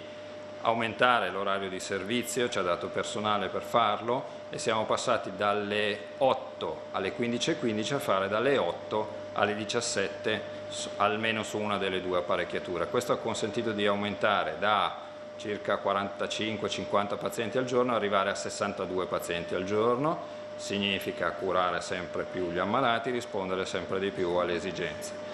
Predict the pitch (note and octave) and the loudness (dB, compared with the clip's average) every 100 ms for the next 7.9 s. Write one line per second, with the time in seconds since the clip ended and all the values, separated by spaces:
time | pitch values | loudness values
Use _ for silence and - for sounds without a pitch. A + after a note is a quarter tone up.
0 | - - - G#2 G#2+ A2+ A2 G#2 G2 G2 | -6 -6 0 4 4 2 -2 -4 -2 0
1 | G#2+ G#2+ F#2+ F#2+ G#2 G#2 F2+ D#2+ - - | 0 2 0 2 2 2 2 -2 -6 -10
2 | - - G2 F#2 A2+ B2 - - - F2+ | -10 -4 -2 -2 2 2 2 -4 -6 -4
3 | F2+ B2 - C3+ C3+ - - F3+ F#3 F#3+ | 0 0 4 4 4 -2 0 4 6 4
4 | - - - - - B2+ A2+ G#2 G2 F#2+ | 0 -10 -14 -14 -4 2 4 4 4 2
5 | F#2+ F#2+ - G2 - F#2+ G#2 G#2 G2+ - | 2 0 -2 -4 -2 0 0 0 -2 0
6 | A2 A2 F#2+ F#2 G2 G#2 G#2 F#2+ E2 - | 2 2 0 -2 2 4 4 2 -2 -4
7 | G2+ G2+ A2+ G#2+ G2+ F#2+ F2+ E2 D#2+ | -2 2 4 4 0 -4 0 0 0